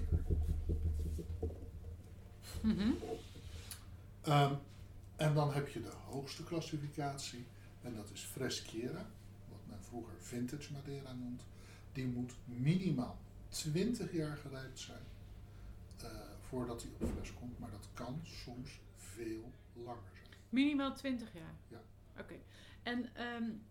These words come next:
Speaker 2: kan je ook weer van alle soorten een vintage maken? Kan je zeg maar ook een, een, een medium rich vintage?
Speaker 1: Eh, nee, want op de, eh, vintage Madeira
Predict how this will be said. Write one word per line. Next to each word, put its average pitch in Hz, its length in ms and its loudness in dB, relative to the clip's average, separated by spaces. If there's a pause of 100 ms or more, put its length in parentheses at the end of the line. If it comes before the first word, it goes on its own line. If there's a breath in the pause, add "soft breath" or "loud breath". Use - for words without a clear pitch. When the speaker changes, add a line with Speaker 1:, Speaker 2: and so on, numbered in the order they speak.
(220)
Speaker 2:
kan 262 140 4
je 262 180 4
ook 285 180 0
weer 285 120 -2
van - 240 -4
alle 294 240 0
soorten 302 640 -2
een 262 80 -2
vintage 277 420 -4
maken? 285 260 -4 (240)
Kan 247 120 0
je 240 60 2
zeg 226 100 -2
maar 247 180 2
ook 262 120 0
een, 254 300 0
een, 226 220 2
een 226 80 4
medium 233 600 4
rich 226 420 0 (100)
vintage? 240 300 -6 (280)
Speaker 1:
Eh, 165 720 10 (160)
nee, 147 400 6
want 165 300 0
op 170 280 2 (140)
de, 135 440 0
eh, 127 80 -8 (260)
vintage - 500 -4
Madeira 156 600 0